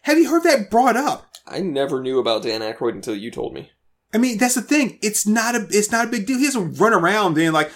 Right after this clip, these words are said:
Speaker 1: "Oh, and I love blues music. Might be because I'm autistic." You know,
Speaker 2: <laughs>
Speaker 1: like, started my, my own, like, little, like, uh, restaurants, House of Blues, and wrote all these, like, you know, wrote all these movies and stuff. Like, you would not know because, again, he didn't feel the need to keep bringing it up or saying it. Like,
Speaker 2: Yeah.
Speaker 1: it,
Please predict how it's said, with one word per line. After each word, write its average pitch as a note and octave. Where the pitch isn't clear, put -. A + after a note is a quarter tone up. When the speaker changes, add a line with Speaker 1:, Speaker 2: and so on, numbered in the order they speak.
Speaker 1:
"Oh, A#3+
and C3+
I E3
love D#3+
blues B3+
music. D3
Might F3+
be D#3
because E3+
I'm F3
autistic." F3+
You C4+
know, C#4
Speaker 2:
<laughs> -
Speaker 1:
like, G#3+
started E3
my, F#3+
my F3+
own, F3
like, D#3+
little, F3
like, F3
uh, E3
restaurants, F3+
House F3+
of F#3+
Blues, F#3
and D#3+
wrote G3+
all G#3+
these, G3+
like, E3
you E3+
know, D#3+
wrote G#3
all A#3
these G3
movies G#3
and F#3+
stuff. B3
Like, B3
you C4+
would E4+
not C4
know F#3
because, A3
again, A3+
he D3
didn't F3
feel G#3
the G3
need G3+
to A3+
keep E3
bringing E3
it G#3
up A#3+
or E3
saying A#3
it. D#3+
Like, D#3
Speaker 2:
Yeah. A#2+
Speaker 1:
it, A2+